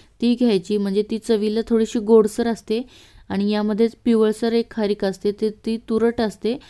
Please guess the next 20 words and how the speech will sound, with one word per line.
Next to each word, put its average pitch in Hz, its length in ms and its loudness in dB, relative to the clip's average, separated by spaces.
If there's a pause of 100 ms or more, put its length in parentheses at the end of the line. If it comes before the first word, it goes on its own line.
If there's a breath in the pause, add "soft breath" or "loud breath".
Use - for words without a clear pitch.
(340 loud breath)
तर 202 100 -4 (120)
तशी 226 240 -4
न 240 200 0
घेता 214 360 -2
अशी, 233 320 -6 (680 soft breath)
अ, 190 480 -8 (300)
डार्क 220 360 0
कलरची 220 400 2
घ्यायची, 202 400 0
म्हणजे 202 360 -2 (120)
छान 220 260 -4
लाडूला 202 380 0
चव 202 300 -2
येते. 208 380 -4 (480 soft breath)
त्याचसोबत 202 400 -4 (100)
मी 208 100 -4
इथे 208 180 -2
शंभर 202 360 -4
ग्राम 208 340 -4
सुकं 214 320 -2